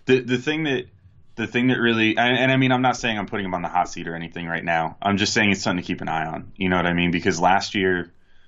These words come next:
in important coaching situations, he, he, he did not have a great track record last year. Like, after timeouts and, um, you know, just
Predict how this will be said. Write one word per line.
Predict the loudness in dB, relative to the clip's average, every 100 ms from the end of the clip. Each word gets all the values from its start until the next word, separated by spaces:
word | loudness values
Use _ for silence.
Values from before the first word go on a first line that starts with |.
| -20 -20 -20 -4
in | 0
important | 0 0 2 2 2 -2 -6 -14 -20 -20 -20 -20 -20 -10
coaching | -2 -2 0 -2
situations, | -2 -4 -2 -2 -2 -6 -10 -10 -12 -16 -20 _
he, | -16 -4 -2 0 0 -2 -4 _ _ _ _ _ -6
he, | -4 0
he | 2 2
did | 2 2 4
not | 4 4
have | 2
a |
great | -2 -4
track | 0 0 0
record | -10 -10
last | -10 -10 -10
year. | -14 -14 -18 -4
Like, | -2 -2 -4 -10 -2
after | 0 0
timeouts | -4 -2 2 2 2 -2 -10 -8
and, | -8 -6 -6 -8 -10 -16 _ _ -20 -18 -2
um, | 0 0 -2 -8 -12 -6
you | -2
know, | -2
just | -2 -6